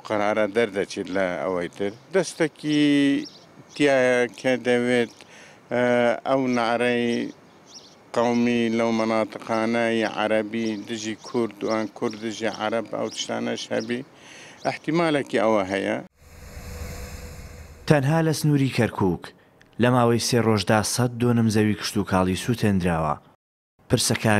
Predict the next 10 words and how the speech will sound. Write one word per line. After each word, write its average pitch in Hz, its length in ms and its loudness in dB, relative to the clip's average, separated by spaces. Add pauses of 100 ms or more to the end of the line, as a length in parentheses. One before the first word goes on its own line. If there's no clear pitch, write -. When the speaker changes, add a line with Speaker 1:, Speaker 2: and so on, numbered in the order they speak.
Speaker 2:
گەیشتووەتە 98 540 2 (140)
پەرلەمانی 82 540 -2
عێراق 110 340 2
و 101 120 4 (960)
لەوێش 117 400 4 (760)
چەند 107 300 4
لیژنەیەک 95 600 2
بۆ 110 120 2 (140)
قەرەبوو 92 540 2 (680)
پێکهێنراوە. 87 680 0